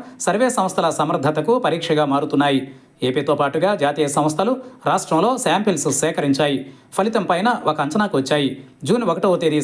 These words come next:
సాయంత్రం తమ అంచనాలను వెల్లడించనున్నాయి. టీడీపీ కూటమి, వైసీపీ గెలిచే స్థానాలపైన ఆ పార్టీలకు స్పష్టత వచ్చింది. కానీ హోరాహోరీగా ఎన్నికలు జరిగిన నియోజకవర్గాలలో ఫలితమే ఇప్పుడు అధికారానికి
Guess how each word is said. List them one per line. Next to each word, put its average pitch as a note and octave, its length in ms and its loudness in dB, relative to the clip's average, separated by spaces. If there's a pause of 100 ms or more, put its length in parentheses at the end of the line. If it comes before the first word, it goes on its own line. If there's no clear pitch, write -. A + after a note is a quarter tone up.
సాయంత్రం D#3 340 2 (320)
తమ E3 120 2
అంచనాలను F3+ 500 0 (160)
వెల్లడించనున్నాయి. C#3 680 2 (680)
టీడీపీ G#3+ 300 2 (100)
కూటమి, G3 320 2 (120)
వైసీపీ F3+ 400 2 (140)
గెలిచే D#3 320 2
స్థానాలపైన D#3 540 0 (400)
ఆ - 100 2
పార్టీలకు G#3 480 0 (120)
స్పష్టత F3+ 380 0
వచ్చింది. C#3+ 320 2 (400)
కానీ D#3 300 0
హోరాహోరీగా D#3 640 2 (100)
ఎన్నికలు F3+ 380 0
జరిగిన C#3 280 0
నియోజకవర్గాలలో D3+ 680 0 (380)
ఫలితమే F3+ 400 0 (140)
ఇప్పుడు D#3 240 0
అధికారానికి D#3 540 0